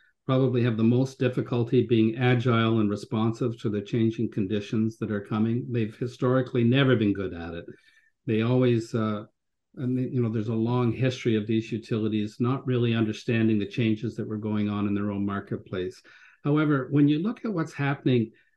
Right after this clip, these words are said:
at the local distribution level in a number of provinces, at the community level, at the encouragement of, um, of, uh, distributed generation and so on, even here in Ontario, uh,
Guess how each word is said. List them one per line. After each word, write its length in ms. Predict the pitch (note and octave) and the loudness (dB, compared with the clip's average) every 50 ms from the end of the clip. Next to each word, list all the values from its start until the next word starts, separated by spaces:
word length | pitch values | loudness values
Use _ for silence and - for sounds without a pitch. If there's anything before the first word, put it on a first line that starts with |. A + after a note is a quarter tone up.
| _ _ _ - - | _ _ _ -4 -2
at 180 | C3 - - | -2 -2 2
the 180 | - B2 A#2+ A2+ | 4 4 4 6
local 300 | A2+ B2 C#3+ D3+ E3 D3 | 4 2 2 2 0 -2
distribution 720 | B2 C#3 C3 A#2+ - - A2 A2+ C3+ D#3 E3 - G3 E3 D#3 | 0 -2 -4 -4 -4 -8 -4 0 0 0 0 2 2 2 2
level 320 | D#3 D#3 D#3+ E3+ D#3 D3 | 2 0 0 0 2 2
in 80 | D3 C#3+ | 4 4
a 40 | |
number 320 | C#3 C#3 C#3+ C#3 C#3 D3+ C#3 | 4 4 4 4 2 2 0
of 120 | C3+ C3+ | -2 -2
provinces, 640 | - C#3+ C3+ C3+ C3 D3 C#3+ - - D3 C#3 C3 B2+ | -4 -4 -2 -2 -2 -2 -4 -4 -4 -6 -4 -4 -6
at 140 | G2+ F#2+ | -6 -8
the 60 | - - | -8 -16
community 520 | _ - A#2+ A#2 A#2+ B2+ C3 C#3 C#3+ D3 | _ -4 -2 0 0 2 0 0 0 0
level, 400 | C3+ C3+ C#3+ C3+ C3+ C#3 C#3 C#3 | 0 0 -2 -2 -2 -4 -4 -4
at 160 | B2 A#2 A2 - | -4 -4 -4 -2
the 120 | - A#2 | -2 0
encouragement 800 | G#2+ G#2+ G#2+ - - B2+ B2+ C3 C3+ C3+ C3+ - D3 C3 B2+ C3 B2+ - | 0 0 -2 -2 0 2 4 4 2 2 2 2 2 4 4 2 0 -2
of, 340 | - B2 A#2 A2+ G#2+ G#2+ - - - | -4 -2 0 0 -2 -4 -6 -4 -2
um, 360 | A2+ A2 G#2 G#2 G#2 G#2+ - _ _ _ _ _ _ _ _ _ _ _ - | 0 2 2 0 0 -2 -6 _ _ _ _ _ _ _ _ _ _ _ -6
of, 300 | A#2+ G#2+ G2+ G2 - - | -4 -4 -4 -4 -6 -8
uh, 300 | A#2+ A2+ G2+ G2 G2 F#2+ - - _ _ _ _ _ _ _ _ _ _ - - A2 | -6 -6 -4 -4 -6 -8 -10 -14 _ _ _ _ _ _ _ _ _ _ -10 -8 -6
distributed 680 | - C3 B2 - - C#3 B2+ C3+ C3 C3+ C3 A#2+ - - - D#3+ | -4 -4 -2 2 4 4 6 6 6 6 4 4 0 -6 -10 -6
generation 640 | A#2 - C3 A#2+ B2 A#2+ A#2+ A#2+ B2 B2 B2 - C3 | -2 0 2 4 4 6 6 6 4 4 4 2 0
and 100 | B2 A#2+ | 0 0
so 200 | A#2+ C3 B2+ B2 | 0 0 0 0
on, 160 | B2 B2 B2+ | 2 2 4
even 260 | D3 D#3+ D#3 E3 D3+ | 4 4 4 2 2
here 240 | C3 B2 C#3+ C3+ C3+ | 2 2 2 2 2
in 80 | C3 B2 | 2 2
Ontario, 680 | A#2+ A#2+ A#2+ - - B2+ B2+ C3 C3+ C3+ C#3 C#3+ - _ _ - - _ _ _ _ - - | 2 0 -2 -2 -2 -2 0 0 0 0 -2 -4 -6 _ _ -20 -20 _ _ _ _ -8 -4
uh, 320 | C#3+ C3+ B2+ B2+ B2 A#2+ | -2 0 0 0 -2 -4